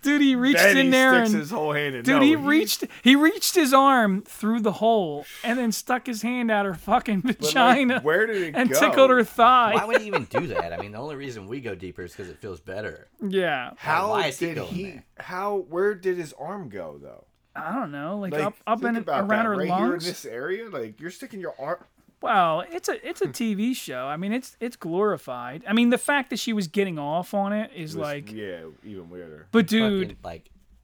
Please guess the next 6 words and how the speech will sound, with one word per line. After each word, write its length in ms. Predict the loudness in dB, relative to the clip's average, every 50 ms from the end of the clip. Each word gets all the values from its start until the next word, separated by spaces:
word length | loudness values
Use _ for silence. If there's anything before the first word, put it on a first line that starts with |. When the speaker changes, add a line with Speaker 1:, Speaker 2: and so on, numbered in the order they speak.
| _ _ _ _ _ _
Speaker 3:
you 100 | -12 -8 -8 -8 -6 -6
turned 280 | -6 -6 -6 -8 -10 -10
around 240 | -10 -8 -8 -10 -10
the 180 | -14 -16 -18 -20 _ _ _ _ -20 -20
spinal 380 | -20 -14 _ -12 -12 -12 -16 -18
cord. 340 | -16 -16 -16 -16 -18 -20